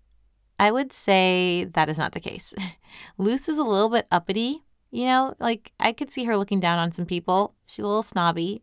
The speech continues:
She's introduced as one of the most sought-after nymphs. I think that got to her head a little bit.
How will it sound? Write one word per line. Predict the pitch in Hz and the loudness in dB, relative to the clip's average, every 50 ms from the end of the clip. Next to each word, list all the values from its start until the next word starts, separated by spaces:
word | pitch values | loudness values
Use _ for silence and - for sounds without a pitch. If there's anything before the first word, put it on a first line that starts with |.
| _ _ _ | _ _ _
She's | - - - 214 208 196 | -12 -6 -2 -2 -2 -2
introduced | - 208 202 196 214 185 185 190 196 196 - - 190 | -2 -2 -2 -2 -2 0 0 0 0 -2 0 2 2
as | 180 175 175 165 160 - | 4 4 2 0 -4 -6
one | - 170 170 175 185 | -4 -2 0 0 0
of | - 175 165 160 | 0 -2 -4 -4
the | 165 185 226 | -2 -2 0
most | 262 240 190 180 170 - - - - - | 0 2 0 0 -2 -6 -10 -12 -12 -10
sought-after | - - - 190 220 - - 175 165 165 - - 180 170 | -4 2 4 4 4 4 2 0 -2 -2 -2 -2 0 0
nymphs. | 165 160 151 165 208 226 - - - - - _ _ _ - | 2 2 0 0 -2 -2 -4 -8 -12 -12 -14 _ _ _ -10
I | 175 175 | -8 -8
think | 165 - 175 165 - | -6 -8 -8 -10 -10
that | 170 170 | -12 -12
got | - 165 151 - | -10 -10 -10 -8
to | - - - | -8 -10 -8
her | - - | -8 -8
head | 151 151 160 156 151 | -6 -6 -6 -6 -6
a | - - | -8 -10
little | - - - - | -8 -8 -8 -8
bit. | - - 185 - - - | -6 -6 -6 -6 -6 -10